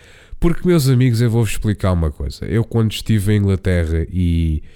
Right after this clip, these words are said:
ia lá ao pubzinho, ahm, do bairro, aquilo era uma paz. Mas era uma paz. Oh, era tão bom, meu. Só adultos, só, só gente adulta,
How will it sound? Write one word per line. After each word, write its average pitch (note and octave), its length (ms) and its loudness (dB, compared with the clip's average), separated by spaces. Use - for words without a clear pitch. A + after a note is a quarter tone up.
ia A2 220 2
lá A2 120 2
ao G#2 120 2
pubzinho, F#2 800 0
ahm, D#2+ 760 -2
do G2+ 260 -2
bairro, F2+ 420 0
aquilo A2+ 300 0
era G#2+ 120 2
uma F#2+ 220 2
paz. D#2+ 560 -4
Mas A2 180 2
era G2+ 180 2
uma F#2 200 0
paz. - 640 -6
Oh, - 180 -8
era A2+ 240 2
tão F#2+ 240 -2
bom, D2+ 200 -2
meu. - 180 -12
Só C#3 320 0
adultos, A2+ 520 -2
só, A#2+ 200 -2
só B2+ 220 0
gente A#2 300 0
adulta, G2 440 -2